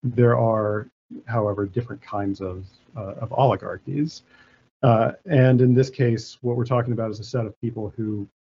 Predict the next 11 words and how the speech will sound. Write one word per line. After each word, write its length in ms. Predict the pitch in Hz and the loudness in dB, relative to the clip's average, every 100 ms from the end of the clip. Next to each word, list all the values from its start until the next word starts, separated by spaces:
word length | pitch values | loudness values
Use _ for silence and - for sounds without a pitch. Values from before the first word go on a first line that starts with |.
| 180 | -2
one, 240 | 120 135 | 2 4
provide 300 | 120 117 107 95 95 | 2 -2 -4 -8 -6
money 400 | 117 98 107 127 _ | -6 -6 -10 -12 _
to 100 | 101 | -20
the 100 | 98 | -18
state 380 | - 95 101 - | -14 -10 -10 -10
when 140 | 117 101 | -10 -10
it's 180 | - | -12
necessary, 600 | 101 95 - - 95 104 135 - _ _ _ _ | -14 -14 -14 -12 -8 -8 -10 -14 _ _ _ _
two, 180 | - 143 | 8 8
provide, 640 | 131 123 120 113 107 107 | 8 4 4 2 -2 -8